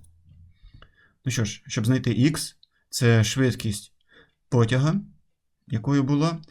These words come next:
ми складаємо рівняння і його розв'язуємо. Отже, яке в нас буде рівняння? Дивимося на останній стовпчик. Дві цілих п'ять десятих ікс. Це дорівнює два,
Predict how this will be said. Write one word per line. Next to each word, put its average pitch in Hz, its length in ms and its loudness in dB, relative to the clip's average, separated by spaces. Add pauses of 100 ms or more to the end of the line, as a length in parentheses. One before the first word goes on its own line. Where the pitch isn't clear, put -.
(300)
ми 117 140 -2
складаємо 113 460 4
рівняння 113 480 2
і 113 120 0
його 110 240 2
розв'язуємо. 101 640 -2 (360)
Отже, 104 460 2
яке 110 200 -2
в 113 40 2
нас 107 120 2
буде 110 180 2
рівняння? 156 420 -2 (160)
Дивимося 117 320 -2
на 113 80 -2
останній 113 340 -2
стовпчик. - 340 -8 (260)
Дві 120 220 2
цілих 117 420 -2
п'ять 127 220 -4
десятих 143 500 -6
ікс. - 320 -12 (2750)
Це - 140 -6
дорівнює 113 500 2 (580)
два, 110 560 0